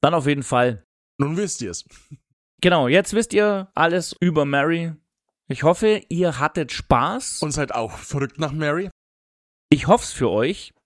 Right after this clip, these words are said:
Speaker 1: Also den, den Film sollte man sich wirklich angetan haben.
Speaker 2: Und gehört in jede Sammlung.
Speaker 1: Ja, also wer,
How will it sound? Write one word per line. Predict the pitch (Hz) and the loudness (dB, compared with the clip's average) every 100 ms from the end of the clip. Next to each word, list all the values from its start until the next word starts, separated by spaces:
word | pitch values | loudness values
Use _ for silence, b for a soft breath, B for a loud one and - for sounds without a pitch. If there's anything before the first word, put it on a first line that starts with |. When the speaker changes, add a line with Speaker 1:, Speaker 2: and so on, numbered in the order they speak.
| _ - | _ -2
Speaker 1:
Also | 165 175 | 0 4
den, | 170 190 185 | 4 4 4
den | 202 | -2
Film | 190 196 196 | 2 0 2
sollte | - 165 190 | 2 2 2
man | 170 156 | -4 -6
sich | 147 123 | -8 -4
wirklich | 151 156 156 - | -4 -4 0 2
angetan | 143 180 165 143 135 127 | 2 -4 -4 -2 0 0
haben. | 117 127 151 151 147 _ - | 2 4 2 -6 -10 _ -10
Speaker 2:
Und | 120 | -6
gehört | 143 113 | -6 -6
in | 113 | -8
jede | 117 117 107 | -6 -6 -6
Sammlung. | 120 113 98 90 _ _ _ _ - | -8 -8 -10 -14 _ _ _ _ 0
Speaker 1:
Ja, | 104 123 | 4 4
also | 120 | 2
wer, | 127 | 4